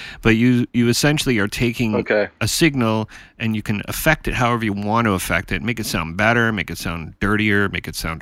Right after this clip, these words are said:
Speaker 1: awesomer, and then put it into your recording system. And that, then, then that, then it's captured. The other way to use it is you can actually, um, play that track that you've already recorded back and put it into your piece of outboard gear, uh, whether it be an E Q, equalization system,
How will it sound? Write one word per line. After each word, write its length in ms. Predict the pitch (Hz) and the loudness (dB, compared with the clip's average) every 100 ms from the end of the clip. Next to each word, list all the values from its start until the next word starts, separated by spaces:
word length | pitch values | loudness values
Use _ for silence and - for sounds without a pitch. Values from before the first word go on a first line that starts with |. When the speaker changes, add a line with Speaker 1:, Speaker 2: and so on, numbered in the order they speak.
| - | -2
Speaker 1:
awesomer, 540 | 90 - 107 104 104 - - - - | -2 -2 -2 -2 -4 -6 -20 -20 -6
and 200 | 113 113 | -4 0
then 160 | 131 | 0
put 140 | 143 143 | 2 2
it 60 | |
into 220 | 110 113 110 | 2 0 0
your 60 | |
recording 360 | 107 135 127 117 | 0 2 2 0
system. 360 | 95 87 82 | -2 -4 -4
And 120 | 95 107 | -2 0
that, 260 | 113 - | 0 0
then, 220 | 143 131 107 | 0 0 0
then 180 | 139 147 | 2 4
that, 220 | 151 - | 4 2
then 240 | 127 147 143 | 2 2 2
it's 120 | 113 | 2
captured. 580 | - 104 - - - - _ _ _ _ _ - | 4 4 2 -4 -6 -16 _ _ _ _ _ -2
The 100 | 123 | 2
other 140 | 139 | 4
way 100 | 127 | 4
to 80 | 113 | 4
use 280 | 110 117 104 | 4 4 2
it 100 | 87 | -2
is 100 | 95 | -2
you 80 | 107 | -4
can 100 | 107 | -2
actually, 380 | 104 - 101 - _ _ _ - | -2 -2 -6 -8 _ _ _ -6
um, 260 | 95 87 87 | -4 -4 -4
play 320 | - 135 139 | 0 2 2
that 280 | 117 98 - _ - | 2 0 -2 _ -4
track 340 | - 104 - | 2 2 0
that 100 | - | -4
you've 100 | 101 | -2
already 220 | 117 127 | 2 2
recorded 500 | 113 - 123 110 95 - | 0 0 -2 -2 -4 -2
back 460 | 131 104 85 - - - - _ | 2 4 2 -2 -10 -14 -20 _
and 160 | 107 - | -10 0
put 140 | 135 | 0
it 100 | 120 | 0
into 380 | - 170 185 - | 0 2 2 0
your 80 | 104 | -2
piece 260 | - 104 - | -2 -4 -4
of 100 | 90 | -4
outboard 440 | 92 - 78 - | -4 -4 -6 -6
gear, 340 | - 69 - - _ _ _ - | -6 -6 -6 -10 _ _ _ -20
uh, 180 | - 95 | -12 -6
whether 260 | 104 101 | -4 -2
it 100 | 92 | -4
be 180 | - 90 | -2 -4
an 160 | 87 98 | -4 -8
E 140 | 110 | -10
Q, 520 | 101 - 113 113 120 - | -6 0 4 4 2 -2
equalization 720 | 101 - 104 101 110 107 120 | -6 -2 -2 0 0 0 -2
system, 540 | 110 110 - 120 123 | -4 -8 -4 -2 -2